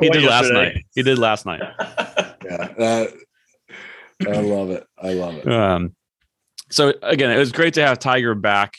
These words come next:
Speaker 2: and again, it's also a little bit of a tease though, 'cause, right, it's like, "All right, man, look at Tiger, awesome,"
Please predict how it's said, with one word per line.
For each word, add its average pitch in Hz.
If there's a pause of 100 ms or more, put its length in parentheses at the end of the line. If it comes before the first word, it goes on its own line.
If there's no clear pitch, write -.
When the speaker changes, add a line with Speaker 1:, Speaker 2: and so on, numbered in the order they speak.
(100)
Speaker 2:
and 98
again, 107
it's 92
also 165
a -
little 113
bit 110
of 95
a 95
tease 110
though, 80
'cause, 98
right, 95
it's 92
like, 101
"All 117
right, 95
man, 110
look 117
at 110
Tiger, 98
awesome," 104